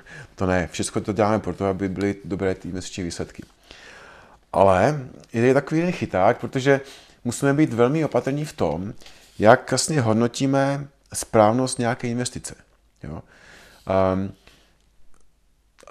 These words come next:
většina lidí má tendenci hodnotit investici podle toho výsledku,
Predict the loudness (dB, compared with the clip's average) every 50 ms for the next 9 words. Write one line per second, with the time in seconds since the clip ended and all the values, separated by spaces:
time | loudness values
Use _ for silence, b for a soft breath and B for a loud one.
0 | -20 _ _ _ _ _ _ -6 0 0 0 2 2 0 2 2 2 2 0 -2
1 | -2 0 0 0 0 2 2 0 0 0 0 -2 0 0 0 -2 -2 -4 -4 -4
2 | -2 -2 -4 -4 -4 -6 -6 -4 -4 -4 -4 -6 -6 -10 -8 -6 -8 -8 -10 _
3 | _ _ -4 0 2 2 2 2 2 0 2 2 0 0 2 2 0 0 0 -6
4 | -18 -20